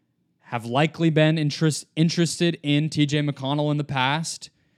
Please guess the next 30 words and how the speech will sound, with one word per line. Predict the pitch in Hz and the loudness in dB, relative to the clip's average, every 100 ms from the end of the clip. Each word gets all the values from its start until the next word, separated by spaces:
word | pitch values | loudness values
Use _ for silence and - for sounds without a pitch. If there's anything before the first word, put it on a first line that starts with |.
| _ _ | _ _
even | 139 139 | -2 0
though | 143 143 | 2 2
he's | 139 139 | 2 2
also | 139 143 151 | 2 2 2
a | 147 | 2
small | - 139 139 | 0 0 -2
player. | - 123 120 131 - _ _ _ _ _ _ _ _ _ _ _ _ _ _ | 0 0 0 -4 -8 _ _ _ _ _ _ _ _ _ _ _ _ _ _
But | 156 160 - _ | 2 2 -2 _
let's | 160 170 - | -4 -2 -2
think | - 190 | -4 -2
bigger | 196 185 | 0 0
than | 151 127 | 0 -2
that. | 110 92 _ _ | -4 -8 _ _
Jae'Sean | 127 151 165 180 170 | -2 0 0 -2 -2
Tate, | - 175 175 | -4 -4 -6
who | - | -4
we | 131 143 | -2 0
just | 139 156 | 0 -2
saw | - 147 139 92 - _ _ _ _ _ _ - | 0 0 0 -2 -12 _ _ _ _ _ _ -16
start | - 156 156 | -2 2 2
this | 151 151 | 0 -4
game | - 147 147 | -2 -2 -2
for | 139 | -4
Houston, | 123 147 143 - 95 - _ _ _ _ _ _ _ _ _ _ - | -4 -2 -4 -8 -14 -16 _ _ _ _ _ _ _ _ _ _ -8
can | 131 | -4
guard | 127 123 113 | 0 -2 2
guards, | 143 151 165 | 4 4 2
can | - 160 | -2 0
guard | 156 151 | 2 2
wings, | 143 143 151 175 - | 4 2 2 -2 -6